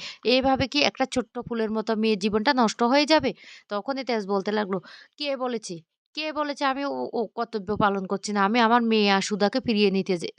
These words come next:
চাইছি।" তখনই সুধা বলে উঠে, "এটা যদি চাইতেন তাহলে তো আপনি এই কাজটা করতে পারতেন না। ছি, আমার না লজ্জা করছে, আপনি কি করে পারলেন এই কাজটা করতে?" তেজ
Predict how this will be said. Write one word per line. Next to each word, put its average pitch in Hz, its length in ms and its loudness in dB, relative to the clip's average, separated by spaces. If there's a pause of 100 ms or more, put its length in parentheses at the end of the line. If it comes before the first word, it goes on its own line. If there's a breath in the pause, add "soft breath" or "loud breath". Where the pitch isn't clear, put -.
চাইছি।" 175 320 -8 (400 soft breath)
তখনই 247 320 -6
সুধা 226 280 0
বলে 202 220 2
উঠে, 175 240 -2 (520 loud breath)
"এটা 226 320 -2
যদি 294 240 -4
চাইতেন 247 520 0
তাহলে 247 400 -4
তো 285 100 -2
আপনি 233 200 -2 (160)
এই 208 120 0
কাজটা 202 320 2
করতে 220 260 0
পারতেন 180 340 -2
না। 170 100 -10 (100)
ছি, - 220 -4
আমার 208 240 2
না 254 160 2
লজ্জা 196 420 4
করছে, - 280 -4
আপনি 202 220 -4
কি 233 180 -6
করে 247 220 4
পারলেন 196 360 0
এই 170 100 -6
কাজটা 190 280 -2
করতে?" 247 300 -4 (440 loud breath)
তেজ 220 200 -10